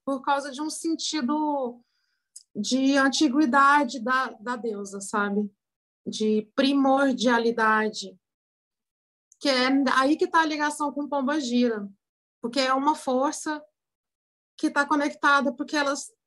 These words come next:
têm uma fonte comum, sabe? Tem uma, é um tipo de, é, é, eu não sei, eu sei que, que me aco-, é, esse contato com o Babalon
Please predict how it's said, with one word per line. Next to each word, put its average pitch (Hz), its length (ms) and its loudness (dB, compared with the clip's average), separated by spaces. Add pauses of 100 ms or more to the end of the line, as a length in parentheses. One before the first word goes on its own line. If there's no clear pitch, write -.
têm 294 160 -2
uma 311 160 2
fonte 254 520 -2
comum, 285 520 -4
sabe? 214 400 -2
Tem 262 320 -2
uma, 277 160 -2 (280)
é 214 140 -6
um 254 160 0
tipo 254 340 -6
de, 254 380 -2 (1300)
é, - 80 -2
é, 240 300 -2
eu 247 60 0
não 370 240 0
sei, 285 220 2
eu 254 40 2
sei 294 240 0
que, 320 320 -6 (320)
que - 160 -4
me 277 640 -2
aco-, 269 380 -4 (1000)
é, 226 400 0
esse 226 180 -4
contato 269 420 2 (220)
com 277 80 -4
o 262 60 0
Babalon 254 540 2